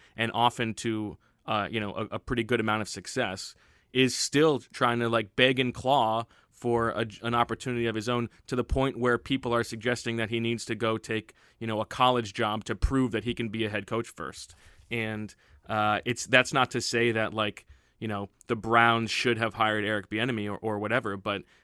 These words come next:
uh, just to think about the way that those two guys are viewed and, and how much more difficult it is, how much more Eric Bieniemy has to prove himself at every, at every turn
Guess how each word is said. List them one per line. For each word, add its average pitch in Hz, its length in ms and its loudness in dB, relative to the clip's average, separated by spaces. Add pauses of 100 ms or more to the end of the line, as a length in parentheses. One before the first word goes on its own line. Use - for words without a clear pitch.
uh, 104 140 -6
just 123 320 0
to 120 60 -2
think 123 220 -2
about 113 300 2
the 101 60 -6
way 107 160 0
that 110 160 0
those 110 240 -4
two 107 180 -6
guys 104 400 -2
are 101 120 -4
viewed 113 300 -2
and, 107 220 -4 (180)
and 110 140 -4
how 123 160 2
much 135 220 -2
more 120 300 2
difficult 131 540 -2
it 123 100 0
is, 139 340 -2 (160)
how 113 120 -2
much 120 220 -2
more 123 560 2
Eric 120 300 2
Bieniemy 113 320 -2
has 110 160 -6
to 101 120 -10
prove 123 340 0
himself 127 500 -2
at 107 100 0
every, 107 480 -4
at 110 140 -4
every 107 180 -4
turn 127 500 -4